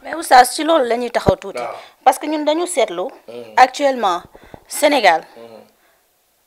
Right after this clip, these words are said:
Speaker 1: ku fi bëgg a am buzz rek,
Speaker 2: Mm.
Speaker 1: foog nga toog ci télé bi,
Speaker 2: Mm.
Speaker 1: wax toj-toj
Speaker 2: Mm.
Speaker 1: bu rëy.
Speaker 2: Mm.
Speaker 1: Euh, dëgg la, jumte am na.
Speaker 2: Mm.
Speaker 1: Waaye fi mu laal dafa sensible.
Speaker 2: Mm.
Speaker 1: Muy islamo-chré-, islamo-chrétien.
Speaker 2: Ok.
Speaker 1: Dafa sensible parce que,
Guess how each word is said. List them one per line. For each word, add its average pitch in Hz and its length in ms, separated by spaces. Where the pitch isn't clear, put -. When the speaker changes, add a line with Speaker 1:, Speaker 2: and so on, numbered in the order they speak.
Speaker 1:
ku 311 100
fi 339 100
bëgg 277 160
a - 120
am 226 120
buzz 190 260
rek, 165 160
Speaker 2:
Mm. 240 40
Speaker 1:
foog 233 200
nga 247 100
toog 262 280
ci 220 100
télé 185 280
bi, 139 120
Speaker 2:
Mm. 117 60
Speaker 1:
wax 208 240
toj-toj 180 300
Speaker 2:
Mm. 117 260
Speaker 1:
bu 196 160
rëy. 220 260
Speaker 2:
Mm. 120 60
Speaker 1:
Euh, 208 600
dëgg 247 240
la, 262 180
jumte 262 260
am 220 200
na. 180 100
Speaker 2:
Mm. - 200
Speaker 1:
Waaye 226 160
fi 349 140
mu 349 120
laal 294 160
dafa 277 200
sensible. 233 540
Speaker 2:
Mm. 117 280
Speaker 1:
Muy 226 140
islamo-chré-, 208 760
islamo-chrétien. 208 800
Speaker 2:
Ok. - 540
Speaker 1:
Dafa 220 180
sensible 220 480
parce 202 180
que, 220 80